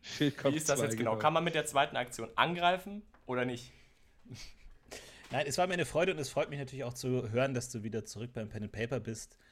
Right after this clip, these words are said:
Speaker 3: und dass du da so viel Spaß hast und wünsche dir da und deinen Spielern ganz viel Spaß und hoffentlich wirst du noch lange erfolgreich meistern und dieses
Speaker 1: Ja,
Speaker 3: Hobby
Speaker 1: danke,
Speaker 2: Und nicht
Speaker 1: danke,
Speaker 2: hingerichtet,
Speaker 1: danke.
Speaker 2: hoffe ich.
Speaker 3: Ja, genau.
Speaker 1: Hoffe ich, hoffe ich auch, ja.
Speaker 3: Aufpassen.
Speaker 1: <laughs>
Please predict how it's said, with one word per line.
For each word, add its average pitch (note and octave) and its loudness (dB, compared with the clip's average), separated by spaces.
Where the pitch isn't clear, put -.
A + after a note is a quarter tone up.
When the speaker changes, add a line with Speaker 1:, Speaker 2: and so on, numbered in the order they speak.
Speaker 3:
und G#2+ -12
dass G2 -8
du G#2 -8
da G2 -4
so F#2+ -8
viel - -16
Spaß G2+ -6
hast B2 -8
und G2+ -10
wünsche G2+ -10
dir G2+ -8
da G2 -2
und A2+ -4
deinen C3 2
Spielern D3 4
ganz C3 2
viel - -2
Spaß A#2+ 0
und A2 -8
hoffentlich A2+ -6
wirst A2 -10
du - -6
noch G#2+ -6
lange A2 -4
erfolgreich A2+ -8
meistern G2+ -8
und A2+ -8
dieses G#2+ -2
Speaker 1:
Ja, B2 8
Speaker 3:
Hobby F#3+ -2
Speaker 1:
danke, C#3 2
Speaker 2:
Und C3+ -2
nicht B2 -2
Speaker 1:
danke, F3+ 2
Speaker 2:
hingerichtet, A#2 -4
Speaker 1:
danke. - -20
Speaker 2:
hoffe G2+ -12
ich. - -8
Speaker 3:
Ja, B2+ 0
genau. - 6
Speaker 1:
Hoffe E2+ 2
ich, - -6
hoffe D#3 2
ich C#3 -2
auch, C#3+ 0
ja. - 0
Speaker 3:
Aufpassen. C3+ -2
Speaker 1:
<laughs> - -10